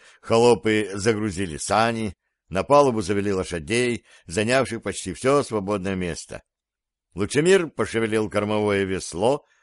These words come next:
проверяя, насколько свободно оно ходит, и махнул рукой. «Отчаливай!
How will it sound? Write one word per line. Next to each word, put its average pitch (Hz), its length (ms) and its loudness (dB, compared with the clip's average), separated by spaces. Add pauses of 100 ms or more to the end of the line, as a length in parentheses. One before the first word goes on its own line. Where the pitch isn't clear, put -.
(180)
проверяя, 139 640 4
насколько 127 720 -2
свободно 107 580 0
оно 92 180 0
ходит, 143 560 -6 (380)
и 175 120 0
махнул 117 460 -2
рукой. 82 480 -4 (800)
«Отчаливай! 110 1400 2